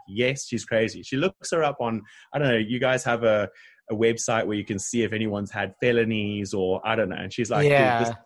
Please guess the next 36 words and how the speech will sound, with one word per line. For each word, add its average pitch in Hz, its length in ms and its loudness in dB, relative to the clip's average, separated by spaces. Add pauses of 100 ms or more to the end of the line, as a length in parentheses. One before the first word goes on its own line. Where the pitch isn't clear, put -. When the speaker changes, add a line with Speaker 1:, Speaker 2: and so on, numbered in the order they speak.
(480)
Speaker 1:
this 156 100 -4
chick 151 140 -4
has 127 100 -4
got, 117 160 4
like, 101 220 2 (160)
three 131 180 0
felonies. 104 680 0
She's, 95 140 -8
hold 117 320 -2
on." 110 140 0
I 98 140 -2
was 101 160 -4
like, 101 180 -4
"Oh, 101 140 -6 (160)
gosh." 82 260 -8
So 123 140 -2
that 127 260 -2
also 151 300 0
was 123 180 0
a, 107 140 0 (320)
an 123 160 -2
opening 120 640 0 (360)
thing, 147 160 2
f-, - 300 -10
what, 104 340 2
uh, 104 140 0
that 101 160 -2
opened 131 260 0
me 127 120 2
up 113 220 -4
to, 110 120 -8 (200)
to 101 260 -4
realize 101 640 2
that 98 220 -2
you 104 140 -4
cannot 123 600 -4